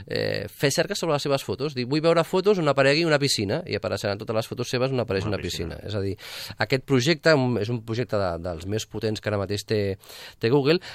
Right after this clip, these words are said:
Speaker 1: es basa en això que et deia de la intel·ligència artificial
Speaker 2: Mhm.
Speaker 1: o un pas més que aquesta, a, a màquines que aprenen a pensar. Però també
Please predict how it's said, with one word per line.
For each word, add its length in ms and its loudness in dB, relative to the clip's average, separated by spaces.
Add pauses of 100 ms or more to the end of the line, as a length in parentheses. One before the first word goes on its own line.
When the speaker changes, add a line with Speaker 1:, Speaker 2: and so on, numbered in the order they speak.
Speaker 1:
es 140 -2
basa 220 4
en 80 4
això 180 0
que 60 0
et 80 -4
deia 200 4
de 140 2
la 240 2
intel·ligència 840 -2
artificial 460 2
Speaker 2:
Mhm. 80 6
Speaker 1:
o 60 8
un 100 4
pas 220 4
més 200 0
que 100 -2
aquesta, 280 0
a, 260 -4 (120)
a 100 -12
màquines 500 0
que 120 -2
aprenen 320 0
a 80 0
pensar. 440 -4
Però 160 6
també 440 2